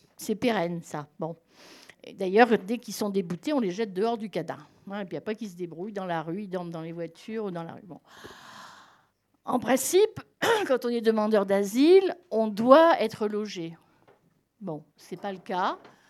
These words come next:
On a de plus en plus de demandeurs d'asile qui sont dans la rue,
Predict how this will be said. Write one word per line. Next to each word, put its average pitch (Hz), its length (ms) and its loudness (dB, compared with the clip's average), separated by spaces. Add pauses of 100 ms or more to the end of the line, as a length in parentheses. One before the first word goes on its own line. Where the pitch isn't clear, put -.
(200)
On 190 60 -8
a 202 100 0
de 185 100 -4
plus 262 280 -4
en 240 80 -2
plus 233 200 -8
de 214 80 -2
demandeurs 190 420 -4
d'asile 180 340 -4
qui 170 80 -16
sont 180 160 -12
dans 170 100 -8
la 160 140 -10
rue, 254 380 -4